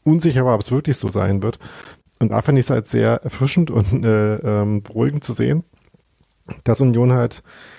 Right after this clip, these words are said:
ja, es wieder geschafft hat, so von Beginn an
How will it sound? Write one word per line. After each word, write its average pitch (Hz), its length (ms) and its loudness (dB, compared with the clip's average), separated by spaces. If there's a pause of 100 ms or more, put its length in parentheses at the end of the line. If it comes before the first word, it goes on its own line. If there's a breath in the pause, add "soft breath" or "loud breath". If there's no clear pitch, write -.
(300 loud breath)
ja, 120 180 2
es - 120 -4
wieder 151 200 2
geschafft 147 340 -2
hat, 151 120 2 (160)
so 120 180 -2
von 120 480 0
Beginn 123 300 2
an 110 400 0